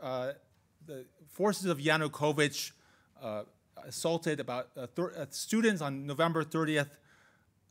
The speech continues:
uh, uh, twenty thirteen. And she basically organized a,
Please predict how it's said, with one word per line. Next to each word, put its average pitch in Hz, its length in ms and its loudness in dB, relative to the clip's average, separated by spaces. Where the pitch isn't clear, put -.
uh, 104 200 -10
uh, 107 320 -4
twenty 131 300 -6
thirteen. 233 580 -2
And 165 400 4
she 190 260 -6
basically 208 420 -2
organized 190 720 4
a, 156 200 -10